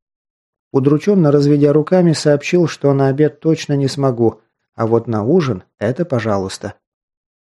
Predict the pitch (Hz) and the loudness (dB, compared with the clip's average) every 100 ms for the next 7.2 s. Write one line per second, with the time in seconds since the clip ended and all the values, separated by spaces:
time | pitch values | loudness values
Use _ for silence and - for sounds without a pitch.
0 | - 131 127 135 123 - 123 - - 131 | -4 0 2 0 0 -2 -6 -6 -6 -2
1 | 139 156 120 120 120 131 131 127 - 120 | 0 2 2 2 2 -2 -2 -4 -2 -2
2 | 120 120 127 117 - 156 156 156 151 131 | 0 0 2 0 0 -2 2 2 2 -2
3 | 143 135 - 143 139 139 135 131 131 131 | -2 -2 0 0 2 0 0 0 0 0
4 | 120 113 - 110 104 _ _ _ _ _ | 0 0 -2 -8 -10 _ _ _ _ _
5 | - 190 214 - 196 185 165 160 175 160 | -6 -2 -2 -2 -2 2 2 2 0 2
6 | 165 156 - 139 151 147 - 143 139 170 | 2 2 0 -4 0 -2 -2 -4 -2 -2
7 | 143 | -2